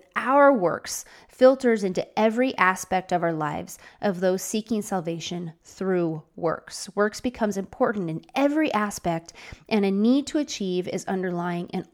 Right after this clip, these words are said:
all parts of our lives. How can it not be? I mean, the basis for your entire salvation is placed on earning your right to God, to maybe even be a God <laughs> in some religions that you may have left. Um,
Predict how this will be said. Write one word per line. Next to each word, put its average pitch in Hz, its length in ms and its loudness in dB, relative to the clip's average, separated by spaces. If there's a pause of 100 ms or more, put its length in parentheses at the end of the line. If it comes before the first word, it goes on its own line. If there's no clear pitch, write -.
(140)
all 254 160 10
parts 175 320 0
of 170 100 -6
our - 140 -4
lives. - 420 -10 (360)
How 226 120 4
can 415 140 4
it 403 80 6
not 311 240 4
be? - 300 -6 (320)
I 214 40 2
mean, 226 140 6
the 226 80 8
basis 285 640 6
for - 140 -2
your 208 220 0
entire 254 380 0
salvation 240 840 4
is 165 220 -4
placed 311 460 0
on 247 260 4 (260)
earning 285 800 4 (160)
your 254 480 4
right 196 380 2
to 320 340 4
God, 165 380 0 (400)
to 180 120 -8
maybe 175 200 -2
even 220 240 0
be 392 180 4
a 349 60 2
God 123 400 6 (200)
<laughs> - 180 4
in 240 440 6
some 220 340 6
religions 180 600 0
that 180 300 0 (180)
you 208 160 -4
may 180 140 -2
have 160 180 -8
left. - 300 -10 (300)
Um, 208 220 6